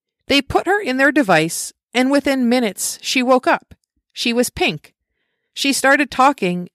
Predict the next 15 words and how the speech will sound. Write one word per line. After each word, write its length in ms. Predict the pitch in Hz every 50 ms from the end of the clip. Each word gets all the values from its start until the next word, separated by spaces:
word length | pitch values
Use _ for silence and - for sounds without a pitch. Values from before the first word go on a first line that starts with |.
| _ -
and 180 | 233 240 233
soon 320 | - - - 262 269 277 269
she 140 | - 277
was 160 | 240 220 214 202
asking 420 | 196 202 208 - - - 202 190
for 180 | - 190 175 -
ice 220 | 190 226 220 -
cream. 360 | - - - 127 - - 143 _ _ _ _ _ _ _ _ _ _ _
It 140 | - 254 240
was 180 | 269 277 208 -
absolutely 640 | - 220 254 302 294 - - 294 269 262 - 202 233
revolutionary 960 | 220 185 208 214 233 226 247 220 226 254 247 - - 202 185 180 175 175 170 170
at 140 | 165 165
the 60 | - 165
time. 420 | - - 226 214 180 - - -